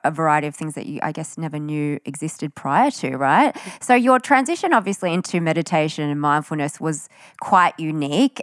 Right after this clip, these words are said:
and quite serendipitous, uh, as well, right? So can you share a little bit about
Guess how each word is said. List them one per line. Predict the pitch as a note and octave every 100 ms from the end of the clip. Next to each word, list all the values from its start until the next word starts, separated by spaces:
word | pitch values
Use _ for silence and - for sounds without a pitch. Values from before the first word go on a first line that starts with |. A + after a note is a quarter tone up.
| -
and | E3 D#3 D#3 D#3+ - - - -
quite | A#3+ A#3+
serendipitous, | - - G#3 G3+ A3+ B3+ A#3 C#3+ E3 - - _ -
uh, | D3
as | D3 D#3
well, | D#3+ A3 D#3+ D3
right? | D3 F#3 -
So | G#3+
can | - B3
you | C4+
share | - C4
a | A#3
little | A3 G3
bit | F#3+
about | E3 E3+ E3 D#3